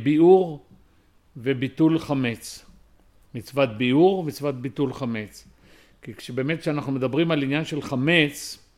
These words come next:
בפסח, יש מסביב לעניין הזה, אפשר להגיד, כמה מצוות, איסורי לאו, אסור לאכול את החמץ, וזה ברור בפסח.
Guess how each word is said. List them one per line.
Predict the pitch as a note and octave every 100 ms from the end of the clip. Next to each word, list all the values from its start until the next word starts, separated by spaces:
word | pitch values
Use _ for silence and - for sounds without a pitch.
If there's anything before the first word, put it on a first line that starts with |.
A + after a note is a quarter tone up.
| _ _ _ _ _ _ _ _ _ -
בפסח, | A#2 - E3+ E3 C#3+ C#3 C3 - _ _ _ _ _ _ -
יש | C#3+ D3
מסביב | D3+ - A#2+ D#3 D3
לעניין | D3 C3+ C#3+ D#3
הזה, | C3+ D3 D#3 - -
אפשר | - D3
להגיד, | D3+ C#3 D3
כמה | - E3 E3
מצוות, | D#3+ D3+ - C#3 E3 E3 - - _ _ _ _ B2+
איסורי | - D3 D3+ D3+
לאו, | D3 D#3 D#3 - - _ _ _ _ _ _ -
אסור | - D#3 D#3
לאכול | D3 C3+ - D#3+
את | D#3 D#3
החמץ, | - C#3+ D3 D3 C#3
וזה | B2 C3
ברור | B2+ B2 C#3+ C3+
בפסח. | C#3 C#3 C3+ - D3+ -